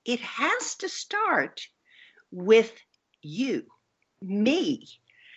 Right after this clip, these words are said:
How do I look at my life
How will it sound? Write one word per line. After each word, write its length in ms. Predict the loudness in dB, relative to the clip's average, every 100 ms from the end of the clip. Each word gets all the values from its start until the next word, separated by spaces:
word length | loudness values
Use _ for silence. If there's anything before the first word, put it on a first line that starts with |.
| -20 -6
How 500 | 2 6 6 4 0
do 280 | -4 -4 -8
I 760 | -4 2 4 4 2 0 -4 -14 _ _ _
look 520 | -12 -10 -6 -6 -6
at 120 | -8 -2
my 200 | -2 2
life 340 | 4 4